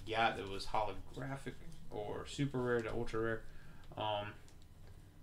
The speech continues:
we got this Dawn Walker guy with this giant ass ant. This Predator Plant, Sentence of the Doom I'm excited about. Dark Spirit's Mastery I'm excited about.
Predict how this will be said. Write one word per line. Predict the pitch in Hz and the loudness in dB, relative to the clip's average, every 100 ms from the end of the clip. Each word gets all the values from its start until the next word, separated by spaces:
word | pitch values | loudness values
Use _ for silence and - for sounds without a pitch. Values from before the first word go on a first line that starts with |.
| - - - - - - - - - - - - 107 107 | -16 -14 -14 -16 -16 -16 -16 -16 -16 -18 -18 -16 -12 -2
we | |
got | 110 95 | -2 -2
this | 101 | -4
Dawn | - 107 117 120 | -2 0 2 4
Walker | 117 117 117 | 2 2 -2
guy | 117 123 139 - - - - | -2 -2 -4 -8 -18 -16 -6
with | 110 | -4
this | 104 101 95 98 | -4 -6 -8 -8
giant | 95 113 151 131 | 4 10 12 10
ass | 104 95 - | 6 0 -2
ant. | 101 95 127 - - - - - - - - - - | -6 -6 -8 -10 -14 -12 -12 -12 -12 -14 -14 -14 -14
This | - - | -14 -12
Predator | - 117 113 | 0 2 2
Plant, | - 120 139 143 - | 2 2 2 0 -8
Sentence | - 120 123 113 | -6 -2 -2 -2
of | |
the | 98 95 104 | -8 -8 2
Doom | 143 160 147 | 4 6 6
I'm | 131 | 6
excited | 117 - 113 | 4 2 4
about. | 117 117 - - | 4 0 -4 0
Dark | 120 120 - | 4 4 2
Spirit's | - 123 113 - | -2 0 0 -2
Mastery | 110 120 127 127 - 110 | -4 2 2 0 0 -2
I'm | 104 | -2
excited | - 101 98 | -2 -2 -2
about. | 101 110 - | -2 -4 -4